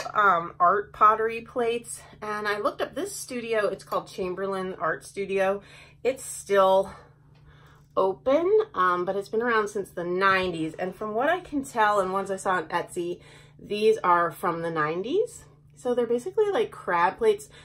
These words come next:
They were originally sold with a crab, um, dip recipe in them.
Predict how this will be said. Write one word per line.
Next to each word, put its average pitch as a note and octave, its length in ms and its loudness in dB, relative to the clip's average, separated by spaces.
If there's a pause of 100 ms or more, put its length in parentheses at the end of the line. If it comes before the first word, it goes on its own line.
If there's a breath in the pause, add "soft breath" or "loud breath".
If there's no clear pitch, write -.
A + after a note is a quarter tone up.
(160 loud breath)
They A3 120 6
were G#3+ 320 4
originally A#3+ 540 4
sold G3+ 500 0
with F3+ 220 -6
a F3+ 100 -4
crab, F#3+ 720 -6
um, D#3 460 -4 (500 loud breath)
dip - 300 0
recipe A3 640 -2
in C4 160 -2
them. C#4+ 220 0